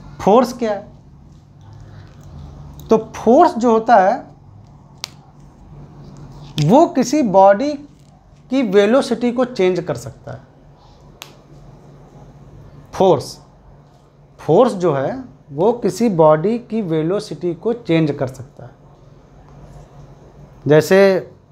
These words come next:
वो रेस्ट में है तो उसको मोशन दे सकता है, या मोशन में है तो अपोज अगर अप-, उल्टा दिशा, उल्टी दिशा से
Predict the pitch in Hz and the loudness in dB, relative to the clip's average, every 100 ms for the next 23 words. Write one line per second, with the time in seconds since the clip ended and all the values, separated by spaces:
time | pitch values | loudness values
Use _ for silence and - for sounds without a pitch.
0 | _ 151 165 160 208 220 202 202 202 - | _ 0 2 2 0 0 0 0 -2 -4
1 | 185 165 151 185 185 190 185 170 - 160 | -2 -2 -2 -2 -2 -4 -6 -10 -10 -8
2 | 151 160 _ _ _ - 214 208 208 208 | -8 -12 _ _ _ 0 2 4 2 2
3 | 262 262 247 240 247 254 190 196 214 233 | 2 4 4 2 0 -2 -2 2 2 4
4 | 226 233 233 - _ _ - - 175 170 | 2 2 0 -6 _ _ -16 -14 -10 -2
5 | 180 220 233 208 208 226 220 190 170 165 | 0 4 2 2 -2 -2 -2 -2 -4 -4
6 | 208 202 214 208 214 | -4 -4 -2 -2 0